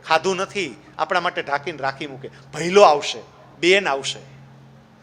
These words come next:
પણ એ જ ભૈલો કે બેન બા અને દાદાનું કેવું ધ્યાન રાખે છે ને, એને આધારે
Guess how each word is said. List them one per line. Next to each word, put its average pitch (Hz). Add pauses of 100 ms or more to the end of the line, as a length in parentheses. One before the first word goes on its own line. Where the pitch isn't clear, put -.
(140)
પણ 170
એ 233
જ -
ભૈલો 208
કે 262
બેન 165 (720)
બા 190
અને 190
દાદાનું 156 (380)
કેવું 170
ધ્યાન 160
રાખે 143
છે 185
ને, 131 (380)
એને 233
આધારે 143